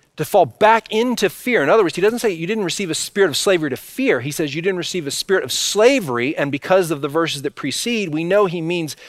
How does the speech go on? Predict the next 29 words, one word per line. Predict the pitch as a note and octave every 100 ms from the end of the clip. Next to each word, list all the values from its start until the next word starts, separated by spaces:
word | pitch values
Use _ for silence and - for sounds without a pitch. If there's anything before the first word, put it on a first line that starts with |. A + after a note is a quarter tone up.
| -
slavery | - - G3+ F3+ E3+
to | -
sin, | A#2+ - - C#4+ C3 A#2 F#3 - _ _ _ _ _ _ _ _ - _ -
because | C#3+
that | F#3 E3
slavery | - G3+ F3
to | D3+
sin | - - A3+ G3 C#3+ D3
is | D3+ C3+
what | D3+ -
causes | - D3 D#3 E3 B2 G#2 -
fear. | - - C3 G2+ F#2 F2+ - -
Now, | F3
that | G#3+
doesn't | B3 A3
mean | G3+
that | F3
all | C#3 D3
our | D3
fears | - C#3+ C#3
are | C3+
the |
result | B2 A2+ C3 C#3
of | B2
sin | - C3 B2+
in | C3+
our | A#2
own | B2+ A#2
lives. | A2 D#3 F#2+ A2+ E3+ -